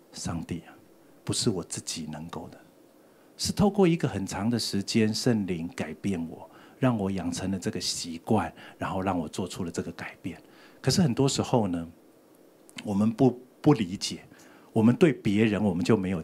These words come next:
谦虚，你懂我意思吗？对于那些特别没有办法来的，就会告诉他，圣经说不可停止聚会，好像那些停止惯的人一样，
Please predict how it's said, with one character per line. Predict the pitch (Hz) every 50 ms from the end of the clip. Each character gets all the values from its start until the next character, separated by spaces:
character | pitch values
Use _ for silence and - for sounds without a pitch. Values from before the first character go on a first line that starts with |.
| -
谦 | - - - - 123 107 104 107
虚， | 101 - - - 95 92 95 -
你 | - 90 87
懂 | - 104 95
我 |
意 | 87
思 | - 92
吗？ | 85 - - - - _ - - - - - - - - - - -
对 | 160 151
于 | 143 139
那 | 143 147
些 | 131 -
特 | - - 165 151
别 | - 110 110 117 - - - - _ _ _
没 | - 107 113
有 | 127 113
办 | - 131 110
法 | - 95 82
来 | 80 80 76 76 82
的， | 82 85 - - - - _ - - _ _ - - - - - - - - - - -
就 | - 131
会 | 120
告 | - - 127 117
诉 | 117 - 123 110
他， | - - - 98 95 -
圣 | - - 170 165
经 | - 170 151
说 | 135 - - 147
不 | 147 - -
可 | - 123 95
停 | - - - 104 120
止 | - 98
聚 | - - - 110 98 85
会， | - - 92 82 95 - - - _ _ _ _ - _ _ - - - - - - - - - - - -
好 | - - 110
像 | 95 - 151 143
那 | 139 127
些 | - 135 131
停 | - - - 101 113
止 | - - -
惯 | - - 123 101 87
的 | 82 82
人 | 78 76 76 76 82
一 | 80 76 78 85
样， | 85 85 -